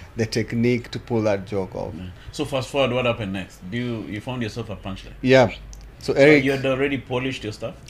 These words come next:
Speaker 1: No. It was, I w-, I mean, nilikuwa nimeandika chini, like, I was, like, I knew what a punchline <coughs> was and a setup was. Yes, I knew that. Siku-, I wa-, wasn't very technical about it.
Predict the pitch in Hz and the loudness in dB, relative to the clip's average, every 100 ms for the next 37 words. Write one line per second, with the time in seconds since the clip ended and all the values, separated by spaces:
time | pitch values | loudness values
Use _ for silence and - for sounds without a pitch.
0 | - 104 120 104 - - - - - - | -4 2 2 2 -4 -20 -20 -20 -20 -20
1 | - - - 127 131 120 113 - 131 139 | -20 -10 0 4 6 4 0 2 4 4
2 | - - 139 156 147 - 135 127 139 135 | 2 2 6 6 4 2 2 2 2 4
3 | 131 131 135 127 - 170 175 127 123 120 | 4 2 4 2 4 2 4 4 4 4
4 | 120 113 - 117 120 123 120 127 139 127 | 4 2 -2 0 4 4 4 4 4 4
5 | 123 120 113 107 104 104 - 123 120 117 | 4 4 4 4 2 -2 0 0 2 2
6 | 101 104 110 107 95 95 113 107 90 - | 2 4 4 2 -2 -2 -2 -4 -6 -6
7 | 113 131 - - - - - - - - | -6 -6 -12 -20 -20 -20 -20 -20 -18 -6
8 | 104 95 - - - 113 110 117 123 117 | -4 -4 -8 -14 -10 -8 -4 0 0 2
9 | 113 110 107 - - - 120 - 110 117 | 2 0 -2 -10 -16 -12 -10 -4 2 4
10 | 113 120 123 127 117 117 110 117 113 110 | 6 6 6 4 2 2 2 -2 -4 0
11 | 110 92 101 104 117 | 0 0 0 -2 -4